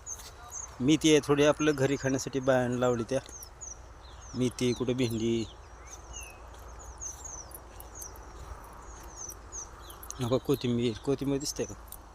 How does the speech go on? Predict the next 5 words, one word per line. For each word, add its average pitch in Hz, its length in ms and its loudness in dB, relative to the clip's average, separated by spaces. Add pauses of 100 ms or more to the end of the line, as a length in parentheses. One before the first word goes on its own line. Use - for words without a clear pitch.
(640)
कोथिंबीर 117 400 -2 (2250)
दाखव 131 220 2
तुम्हाला, 135 360 2 (420)
अद्भुत, 127 400 6 (640)
अद्भुत. 143 480 10